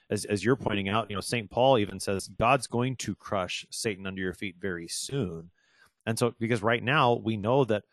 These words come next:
the devil is a, a roaring lion, if we use a, a different image from Scripture, he's seeking to devour us. And so the necessity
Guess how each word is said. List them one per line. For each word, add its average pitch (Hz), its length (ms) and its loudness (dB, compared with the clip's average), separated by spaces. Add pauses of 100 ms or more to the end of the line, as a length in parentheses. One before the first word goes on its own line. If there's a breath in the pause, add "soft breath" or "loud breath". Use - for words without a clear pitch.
(380)
the 101 120 -4
devil 113 300 4
is 113 100 2
a, 117 240 -2
a 101 60 -4
roaring 113 400 2
lion, 123 420 0
if - 120 -10
we 95 80 -8
use 95 140 -4
a, 98 120 -4
a 98 80 -4
different 92 340 -4
image 87 240 -6
from 87 160 -12
Scripture, 87 440 -10
he's 95 180 -8
seeking 113 460 -6
to 98 180 -6
devour 92 600 -2
us. 92 340 -10 (580 soft breath)
And 117 120 0
so 131 220 4
the 107 180 -4
necessity 101 880 -2